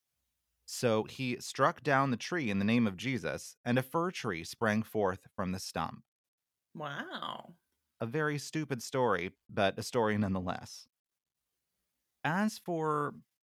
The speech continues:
Speaker 1: placing decorations on the tree, it used to be candles and such to bring back the light, like I mentioned earlier.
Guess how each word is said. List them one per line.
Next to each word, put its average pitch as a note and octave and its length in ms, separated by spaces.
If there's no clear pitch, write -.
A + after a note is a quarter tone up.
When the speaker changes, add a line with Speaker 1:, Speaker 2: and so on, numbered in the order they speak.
Speaker 1:
placing C#3 520
decorations A#2 760
on D#3 140
the D#3 60
tree, D#3+ 460
it C#3 120
used F3 240
to - 40
be C3+ 120
candles A#2 760
and C#3 140
such D3+ 320
to - 100
bring G#2 200
back G#2+ 240
the F#2 80
light, F2 260
like F#2 180
I F2 40
mentioned F2+ 380
earlier. C3 440